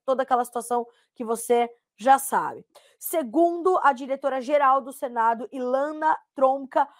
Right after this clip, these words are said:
as reformas devem custar entre três e quatro milhões de reais. Há uma estimativa pra isso. Todos vocês que conhecem o Senado Federal e transitam pelo Salão Azul vão ver que parece um pântano. O tapete foi completamente danificado.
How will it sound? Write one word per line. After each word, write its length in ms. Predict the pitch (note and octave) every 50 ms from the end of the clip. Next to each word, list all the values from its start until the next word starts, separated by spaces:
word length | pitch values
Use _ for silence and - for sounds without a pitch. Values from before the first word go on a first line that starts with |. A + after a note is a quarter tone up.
| _ - -
as 160 | C4 B3+ -
reformas 460 | C#4 C4+ - C#4+ B3+ C4 B3+ B3+ B3
devem 260 | A3+ B3 A#3+ A#3 A#3+
custar 360 | A#3 - A#3 - - A#3 A3+ A#3
entre 240 | A#3 G#3 A3 A3
três 280 | G#3+ - A#3 A#3 A3 G#3+
e 60 | G#3+
quatro 320 | - - A3 G#3+ G#3 G#3+ G#3+
milhões 280 | G#3+ G#3 G#3 G#3 G3+ G3+
de 60 | G#3+
reais. 460 | G3+ G#3+ A3+ B3 E4+ C#4+ D#4 - - _ _ _ _ - - -
Há 160 | - B3+ C4
uma 140 | C4 B3 B3+
estimativa 540 | B3 A#3+ - A#3+ A#3 A3+ A3+ - A3+ A3 A3+
pra 220 | A3+ C4 C4 B3+
isso. 340 | A#3+ C4 C#4+ D4 - - D#4 _ _ _ _ _ -
Todos 220 | - D4+ D4+ B3+ C#4+
vocês 300 | D4+ C#4+ - D4 C#4 -
que 60 | -
conhecem 340 | D4+ C4+ C4 B3+ - C4+ B3+
o 60 | B3+
Senado 320 | - C4+ A#3 A#3+ A#3+ A#3
Federal 340 | - B3 A3+ A#3+ A#3 A3+ A#3
e 60 | A3+
transitam 460 | A3+ - B3 A#3+ A3 B3+ C4 - B3+
pelo 200 | A3+ B3+ A#3+ A#3
Salão 300 | A3+ - A#3+ A3+ A#3 A3+
Azul 380 | A3+ G#3+ G#3 G3 A#3+ C#4+ D4+ D4 _ _ _ _ _ -
vão 180 | A#3+ C4+ C#4
ver 140 | C4 C#4 C#4
que 100 | C4+ -
parece 440 | - B3+ A#3+ C4 C4 - - D4+ - -
um 200 | C#4+ C#4+ C#4+ C4
pântano. 680 | _ - D4 D4 D4+ D4+ C#4+ A#3 - G#3 G3 F#3 F3 _ _ _ _ -
O 100 | - G3
tapete 540 | C#4 B3+ B3+ - - C4+ C4+ C#4 C#4 -
foi 200 | - - C#4 C#4
completamente 800 | C#4 - E4 E4 E4 D#4+ - D4 C#4+ D4 C#4 C4 C4 C4 B3+ -
danificado. 680 | C4+ B3 B3+ B3 - C4 - - C4 A#3 G#3+ G3 F#3+ F#3+